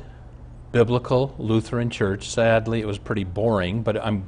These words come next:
grateful that I learned the gospel going to that church. And I think I was a Christian early on. But when I got to college is when a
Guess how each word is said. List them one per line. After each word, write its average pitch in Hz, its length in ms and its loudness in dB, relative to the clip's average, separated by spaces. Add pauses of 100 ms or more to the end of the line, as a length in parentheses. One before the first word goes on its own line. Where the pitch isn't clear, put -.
grateful 107 580 4
that 101 140 2
I 98 100 4
learned 107 380 2
the 98 80 -4
gospel 104 460 0
going 90 280 -2
to 92 120 -8
that 87 200 -2
church. 87 400 -8 (800)
And 202 140 8
I 240 40 8
think 262 220 6
I 277 60 10
was 254 160 6
a 247 40 2
Christian 156 520 0
early 107 280 2
on. 82 220 -2 (720)
But 147 140 4
when 160 100 6
I 185 80 8
got 196 240 8
to 165 80 6
college 208 920 2
is 123 180 0
when 127 260 4
a 110 360 2